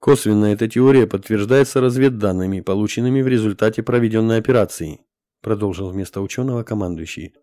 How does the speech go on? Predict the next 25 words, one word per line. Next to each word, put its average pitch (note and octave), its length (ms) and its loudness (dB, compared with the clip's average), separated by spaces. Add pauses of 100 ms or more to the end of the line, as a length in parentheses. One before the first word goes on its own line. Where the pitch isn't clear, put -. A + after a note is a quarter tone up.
(120)
В - 100 -20
пространствах A2+ 680 0
всех - 280 -2
рас, D3 320 2 (100)
участниц G#2 640 -2
Альянса, G#2+ 500 0
разведчики B2 540 0
зафиксировали B2 760 0
две A2 260 2
общие A2 340 0
странности. G2+ 800 -4 (920)
Первое, B2+ 360 4
никто A#2+ 340 2
особо A2 360 0
не A2+ 100 -2
сопротивлялся A#2 800 -2
превращению G2+ 600 -2
своих F#2+ 280 -2
цивилизаций G#2+ 720 0
в G2+ 80 -2
обреченные G#2 600 2
на G2 140 -2
деградацию G2+ 680 0
милитаристские A2 760 2
колоссы. - 640 -2